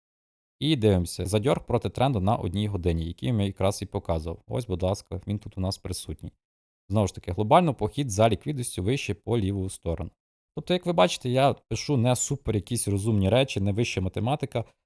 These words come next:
але це база якраз, яка необхідна для того, щоб ви мали розуміння, що вам потрібно прописати,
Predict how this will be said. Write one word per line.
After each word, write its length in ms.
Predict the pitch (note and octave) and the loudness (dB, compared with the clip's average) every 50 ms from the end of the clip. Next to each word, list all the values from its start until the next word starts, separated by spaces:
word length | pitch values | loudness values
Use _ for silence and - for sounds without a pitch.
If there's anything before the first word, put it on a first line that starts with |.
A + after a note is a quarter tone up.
| _ _ _ | _ _ _
але 200 | - A2+ A#2+ B2 | 0 2 2 2
це 340 | - - D#3+ E3 D3+ C#3 - | 2 2 2 2 2 0 -2
база 640 | - G2 F#2 A2+ B2+ C3+ B2+ B2+ A#2 G#2 F#2 F#2 F2+ | -4 -2 4 8 10 10 12 10 10 8 6 4 2
якраз, 400 | F2 F2 - G2 G2 G2 - - | 2 0 0 0 0 0 0 -4
яка 200 | F#2+ - - G2+ | -8 -2 0 2
необхідна 460 | F#2+ G2+ G#2 G2+ - - - A2 G#2 G2+ | 2 2 0 0 -2 -2 0 2 2 2
для 120 | F#2+ G2 | 2 0
того, 220 | - - C#3 C3+ | 0 2 0 0
щоб 180 | B2+ - G2+ F#2 | 0 0 -4 -2
ви 120 | G#2+ A#2+ | 0 0
мали 280 | A#2 A#2 A2+ A2 G2+ G2 | 2 2 4 4 4 2
розуміння, 380 | G2 F#2+ F#2+ G#2+ A#2+ A2+ F#2+ F2+ | 2 2 0 0 2 2 2 0
що 180 | - - A#2 | 0 0 0
вам 100 | A2+ G#2 | 0 0
потрібно 340 | - G#2 - G#2 G2 F#2+ F2+ | 0 -4 -6 -4 -4 -4 -4
прописати, 600 | - - G2+ - A#2 - - D#3+ F3 F3 F#3 F3+ | -4 -6 -6 -6 -4 -2 -2 -2 -2 -2 -4 -8